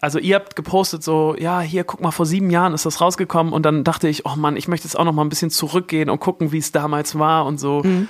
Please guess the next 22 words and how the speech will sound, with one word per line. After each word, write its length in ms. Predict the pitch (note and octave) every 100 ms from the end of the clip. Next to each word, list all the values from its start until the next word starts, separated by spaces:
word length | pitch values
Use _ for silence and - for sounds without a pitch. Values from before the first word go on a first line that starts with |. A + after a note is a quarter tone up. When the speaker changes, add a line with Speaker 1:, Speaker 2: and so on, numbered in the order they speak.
| -
Speaker 1:
Und 260 | E3 E3+ -
bin 200 | F#3 F#3+
mein 200 | E3+ E3+
Facebook 400 | - G3+ G3+ E3+
durchgegangen 680 | D#3+ D3 C#3 B2+ A#2+ A#2 B2+ _ - -
Speaker 2:
Ja. 100 | F#3 D#3
Speaker 1:
und 180 | F#3
bin 260 | - F3 D#3+ - - -
ganz 320 | E3+ G3+ A3+
nach 160 | F3+ -
unten 340 | F3 D#3+ C#3
gegangen. 480 | C3 A#2+ A2+ A2+ A#2 _ -
Speaker 2:
Oh. 240 | F3 E3+ D#3+ _ _ _ _ -
Speaker 1:
Und 240 | E3+ D#3
das 220 | F#3 -
wird 160 | F#3+ F#3
ja 220 | E3 D3
wirklich 400 | E3+ G#3+ A3 G3+
gruselig 640 | E3+ G3 D#3+ C3+ C#3+ F#3+ -
und 420 | - E3 D#3+ - - _ _ -
lustig 480 | E3+ F3+ C#3 B2
auch, 320 | A2+ A2 -